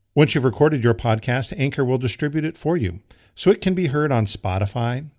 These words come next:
Apple Podcasts, and many, many more. One of the coolest things is that you can actually make money from your podcast right away. No need to wait to grow your audience, as there are no minimum listener requirements to be met,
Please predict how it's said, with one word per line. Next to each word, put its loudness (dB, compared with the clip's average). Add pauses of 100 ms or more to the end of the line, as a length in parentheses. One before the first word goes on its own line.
(140)
Apple -4
Podcasts, -2 (200)
and -6
many, 2
many 0
more. -4 (520)
One 4
of 4
the -14
coolest 4
things 2
is -4
that -4
you -2
can -4
actually -2
make -4
money 0
from -4
your -2
podcast -4
right 0
away. 0 (440)
No 2
need 2
to -2
wait 2
to -6
grow 2
your 2
audience, 2
as -2
there 0
are 0
no 2
minimum 2
listener -2
requirements -2
to -8
be -2
met, -4